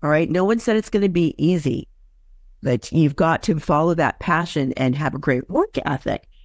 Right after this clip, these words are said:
And then you're laying that foundation for your successful two thousand twenty-four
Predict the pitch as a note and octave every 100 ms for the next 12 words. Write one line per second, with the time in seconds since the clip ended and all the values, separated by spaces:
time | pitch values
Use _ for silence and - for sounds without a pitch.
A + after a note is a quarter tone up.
0 | - D#3 D3 D#3+ G3+ C#4 C4+ A3+ F#3 F3
1 | E3+ E3+ C3 - C#3 B2+ C3 D#3 F3+ A#3
2 | - C3 - - - - - D3 C#3 -
3 | D3 D3+ D3 - B2+ G3 E3 C#3+ C#3 B2
4 | - A#2 - - - -